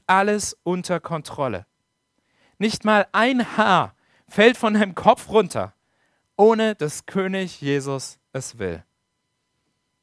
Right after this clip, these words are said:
Und er verspricht dir mit Vers zehn, "Ich habe jeden Tag deiner Zukunft in meiner Hand, denn mein Vater hat mich als Haupt und König eingesetzt."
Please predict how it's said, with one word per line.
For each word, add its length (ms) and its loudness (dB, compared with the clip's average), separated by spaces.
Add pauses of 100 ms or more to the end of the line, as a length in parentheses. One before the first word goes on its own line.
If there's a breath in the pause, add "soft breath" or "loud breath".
(140)
Und 100 -8
er 100 -4
verspricht 520 -2
dir 80 0
mit 140 -4
Vers 420 -4
zehn, 320 -2 (340 loud breath)
"Ich 120 -10
habe 140 2
jeden 360 0
Tag 320 0
deiner 320 2
Zukunft 540 -4
in 100 -4
meiner 320 -2
Hand, 360 -4 (360 soft breath)
denn 140 0
mein 180 -2
Vater 460 0
hat 140 -6
mich 140 -6
als 280 -4
Haupt 300 0
und 200 -8
König 480 2
eingesetzt." 840 -6